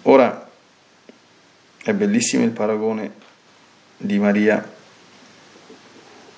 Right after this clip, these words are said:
con il sole, no? Il sole che ha tanta luce da illuminare tutti, e la Madonna che ha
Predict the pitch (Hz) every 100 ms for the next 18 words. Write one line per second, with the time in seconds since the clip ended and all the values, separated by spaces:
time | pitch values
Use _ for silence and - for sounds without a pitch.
0 | - - - - - - - - 202 104
1 | - 214 - - 98 92 - - - 120
2 | 113 - - - - - - - - -
3 | - 104 - 117 113 104 107 117 110 -
4 | 98 - - 208 233 - _ _ _ _
5 | - - _ - _ - - 90 92 92
6 | 92 95 110 101 - 107 104 - - -
7 | - - - - - - - - - -
8 | 101 101 104 113 107 98 95